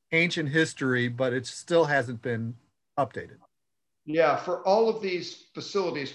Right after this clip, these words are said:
Speaker 2: particularly with the, the idea of keeping this data secret, uh, we went to the Goddard web address. This is the nasa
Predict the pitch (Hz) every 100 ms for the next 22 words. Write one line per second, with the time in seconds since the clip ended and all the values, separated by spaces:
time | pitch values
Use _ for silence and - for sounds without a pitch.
0 | - 160 - 202 185 143 135 - 131 131
1 | 131 123 131 120 - 135 117 110 - _
2 | _ 123 123 - 107 113 117 110 - _
3 | - - 170 170 113 107 - - _ _
4 | _ _ - 131 127 117 113 - _ -
5 | 151 226 247 214 - 175 165 131 - 135
6 | 151 151 147 139 123 - _ _ _ _
7 | _ _ _ _ _ _ _ 135 220 165
8 | - - 190 147 143 143 160 180 - 131